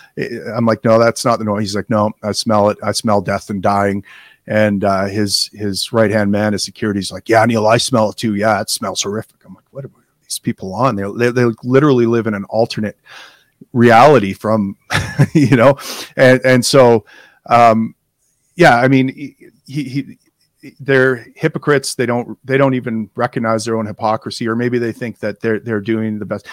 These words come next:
You know, my, my whole point was, look, the people in Fort Mac are doing exactly what Neil Young's doing. I mean, Neil Young, here to his credit, he's putting all his energy and, and time and, and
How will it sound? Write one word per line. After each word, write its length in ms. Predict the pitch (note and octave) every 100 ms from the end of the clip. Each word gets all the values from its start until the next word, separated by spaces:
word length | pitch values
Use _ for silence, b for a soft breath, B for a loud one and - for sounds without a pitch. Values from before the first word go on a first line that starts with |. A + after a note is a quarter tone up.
| B
You 80 | D#3
know, 100 | C#3+
my, 280 | C#3+ D#3 F3+ D3
my 420 | D3 D#3+ E3+ - _ _
whole 320 | - D3+ C#3
point 340 | C3 D#3 F3+ A#2
was, 280 | B2 A#2+ D3+
look, 260 | D3+ _ b b b -
the 80 |
people 320 | C3+ G3 G3 D#3
in 60 |
Fort 260 | C3 D3 B2+
Mac 320 | B2+ B2+ - -
are 200 | A#2+ A2+
doing 340 | A2 C3 B2+
exactly 800 | A2+ A2 A#2+ B2+ - B2 A2+ G#2+ b b b
what 180 | D3+ C3+
Neil 260 | C#3 F3 D#3
Young's 300 | F#3+ G3 -
doing. 260 | A2 G2+
I 40 | A2
mean, 240 | A#2 A#2+
Neil 260 | B2+ D#3 D#3+
Young, 260 | B2+ C3
here 300 | C#3+ D3 C#3+
to 160 | C#3+ B2+
his 220 | C#3 D3
credit, 420 | - C3 A#2+ B2+ _ _ _ _ _ _ - -
he's 220 | C3 -
putting 300 | E3+ D3+ C#3+
all 280 | C3 B2+ C#3
his 260 | C#3 C3+ -
energy 600 | C3 C3 A#2 B2 B2 - b b
and, 280 | B2+ B2 A2+
and 240 | A#2 A2+ -
time 480 | B2 A#2 A#2 A#2+ B2
and, 260 | A2+ A2 G#2+
and 240 | A#2 A2